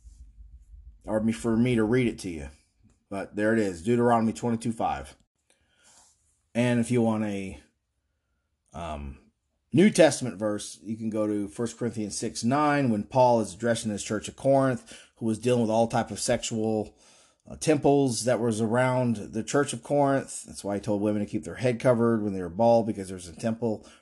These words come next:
right up the road where women shave their head, and he didn't want the association of the church of that, of that sex temple, that Venus worshiping temple, associated with the new, you know, worshiping a,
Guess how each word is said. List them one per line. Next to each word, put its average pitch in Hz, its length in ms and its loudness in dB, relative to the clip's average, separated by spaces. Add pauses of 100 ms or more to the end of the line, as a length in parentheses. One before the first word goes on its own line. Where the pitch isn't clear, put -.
right 101 180 0
up 107 120 -4
the 95 80 -8
road 110 260 2
where 98 140 0
women 98 240 -2
shave 95 260 -4
their 85 120 -8
head, 113 360 4
and 104 80 -2
he 101 80 -6
didn't 95 220 -6
want 92 180 -8
the 85 60 -10
association 104 800 -4
of 95 80 -10
the - 80 -16
church - 480 -8 (340)
of 90 140 -6
that, 107 220 2
of 85 120 -8
that 101 220 -2
sex - 320 0
temple, 113 360 0
that 87 200 0
Venus 110 380 0
worshiping 110 440 -2
temple, 120 440 -4 (640)
associated 104 680 0
with 95 220 -4
the 95 160 -4
new, 101 320 2 (380)
you 101 100 -6
know, 98 160 -4
worshiping 104 720 0
a, 92 340 -4